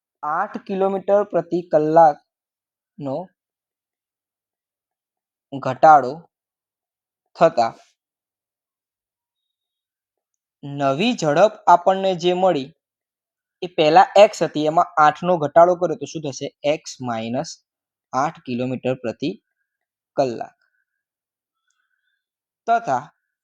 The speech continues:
એ વખતે જે સમય લાગતો હતો એ સમયને હવે આપણે ટી ટુ કહી દઈએ. સમયને શું કહી દીધું આપણે? ટી ટુ કહી દીધું. ચલો, એના આધારે હવે ફરીથી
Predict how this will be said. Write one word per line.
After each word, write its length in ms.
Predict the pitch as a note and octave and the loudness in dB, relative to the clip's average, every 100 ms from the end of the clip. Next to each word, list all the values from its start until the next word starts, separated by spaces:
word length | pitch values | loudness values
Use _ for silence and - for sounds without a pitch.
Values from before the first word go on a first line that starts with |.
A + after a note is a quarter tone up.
| _ _ _ _ _ _ - | _ _ _ _ _ _ -6
એ 160 | G3+ C4 | -2 0
વખતે 460 | B3+ C4 C4 C4 | 0 0 0 -2
જે 160 | A#3 C4 | 0 -2
સમય 440 | - F#3+ G3+ A#3 | 2 4 6 6
લાગતો 380 | G3 C#3+ - B2+ | 6 4 2 -10
હતો 200 | A#2+ B2+ - | -10 -8 -4
એ 80 | A3 | 0
સમયને 460 | F#3+ F#3 G#3+ A3 | 2 4 4 2
હવે 240 | E3 D3 F#3+ | 2 6 6
આપણે 340 | D#3+ D#3+ F#3 C4+ _ _ _ _ _ _ _ _ - | 6 2 -6 -8 _ _ _ _ _ _ _ _ -10
ટી 120 | G#3 | -6
ટુ 180 | D#3+ C#3 | -4 -6
કહી 220 | B2 A2 | -6 -10
દઈએ. 300 | G#2 - - - _ _ _ _ _ _ _ _ _ _ _ _ _ _ _ | -12 -16 -20 -20 _ _ _ _ _ _ _ _ _ _ _ _ _ _ _
સમયને 340 | - C#3+ D3+ E3 | -2 0 2 -2
શું 140 | F3+ | -2
કહી 140 | F3 E3+ | -2 0
દીધું 180 | E3+ | 2
આપણે? 180 | F3+ G#3 F#4+ - _ _ _ - | 2 0 -6 -12 _ _ _ -10
ટી 120 | E3+ | -10
ટુ 140 | C3 | -8
કહી 200 | A#2+ A2 | -10 -10
દીધું. 260 | G#2 G2+ A#2+ _ _ _ _ - | -12 -16 -20 _ _ _ _ -20
ચલો, 260 | - - - _ _ _ _ _ _ _ _ - | -20 -20 -20 _ _ _ _ _ _ _ _ -8
એના 240 | E3 G#3 G#3 | -4 -2 -2
આધારે 300 | G3 G3 F#3+ | -4 -6 -6
હવે 220 | E3 F3 | -6 -8
ફરીથી 560 | - F3 G3 F3 C3+ | -2 0 0 -4 -10